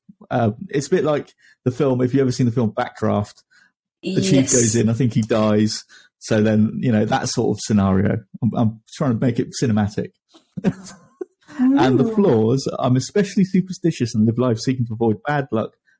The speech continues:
Speaker 1: wicked spirits, or the mists. So he's a very
Speaker 2: Ooh.
Speaker 1: superstitious fire investigator. <laughs>
Speaker 2: I love it already. <laughs> I'm just,
Speaker 1: Yeah.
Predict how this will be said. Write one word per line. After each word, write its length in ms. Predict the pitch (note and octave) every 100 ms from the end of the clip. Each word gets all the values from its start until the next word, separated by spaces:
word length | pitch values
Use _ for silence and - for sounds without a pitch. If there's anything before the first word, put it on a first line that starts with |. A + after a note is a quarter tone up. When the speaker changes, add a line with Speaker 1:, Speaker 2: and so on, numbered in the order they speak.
| -
Speaker 1:
wicked 300 | D#3+ - C3
spirits, 580 | - C3+ A2 - - -
or 200 | A2+ G#2
the 100 | G2+
mists. 680 | G2+ G2 G2 - - - - _ _ _ _
So 160 | - A2+
he's 120 | G#2+
a 40 | G#2
very 180 | C#3
Speaker 2:
Ooh. 120 | C3 E3+
Speaker 1:
superstitious 640 | D#3 C#3+ - A#2+ A#2 G#2+
fire 260 | - A#2+ A2
investigator. 760 | G#2 A2+ - A2 A#2+ - - _ _ _ - C4
<laughs> 0 | C4 F#4 - - _ - - F#4 F4 - - D#4+ - A4+ - A4 _ _ _ - D#4+
Speaker 2:
I 100 | G3+
love 200 | G#3+ F3+
it 200 | F3 A3
already. 280 | G3 A3+ F#3
<laughs> 440 | - - - -
I'm 80 | A#3+
just, 200 | - -
Speaker 1:
Yeah. 320 | G3 A3 -